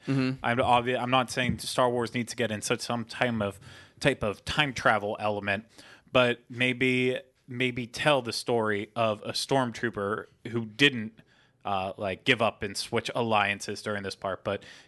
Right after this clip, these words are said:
Speaker 2: kept up as a soldier this entire time during the
Speaker 1: Interesting.
Speaker 2: events
Speaker 1: You're
Speaker 2: of
Speaker 1: saying,
Speaker 2: A
Speaker 1: like,
Speaker 2: New
Speaker 1: a
Speaker 2: Hope.
Speaker 1: flipped perspective, where it's,
Speaker 2: Yes.
Speaker 1: it's essentially like, why is it that they're, why are the people who serve the Empire so devout to the Empire?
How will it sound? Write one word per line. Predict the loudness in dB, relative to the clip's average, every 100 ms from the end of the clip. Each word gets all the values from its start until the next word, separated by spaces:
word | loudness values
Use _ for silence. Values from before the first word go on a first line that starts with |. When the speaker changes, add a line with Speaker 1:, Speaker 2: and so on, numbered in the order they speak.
| _
Speaker 2:
kept | 0 2 4
up | 2
as | 0 -2
a |
soldier | 0 0 0 -4 -6 -8
this | -6 -4 -4
entire | -2 4 4 4
time | 0 0 0 0 -2
during | 2 2 2
the | 0
Speaker 1:
Interesting. | 2 0
Speaker 2:
events | 2 0 0 -2
Speaker 1:
You're | 0
Speaker 2:
of |
Speaker 1:
saying, | 2 2
Speaker 2:
A |
Speaker 1:
like, | 2 2
Speaker 2:
New | 2
Speaker 1:
a |
Speaker 2:
Hope. | 2 0 -2 -10
Speaker 1:
flipped | -8 0 0 -2
perspective, | -6 -6 2 2 2 -8 -8 -2
where | 2 2
it's, | 0 -2
Speaker 2:
Yes. |
Speaker 1:
it's | -4 -2
essentially | -4 0 0 2 0
like, | 2 0
why | -4 -12 -4 0 2
is | 2 0 -2 0
it | 0 -2 -2
that | -4 -4 0
they're, | 2 2 2 -2
why | -2 2 2
are | 2
the | -2
people | -2 -2 0 0
who | 2 2 0 -8 -16
serve | -2 0 0 0
the | -2
Empire | -2 -2 2 2 2
so | 0 -2
devout | -2 0 2 0 -4
to | -6
the | -4
Empire? | -6 -8 -12 -12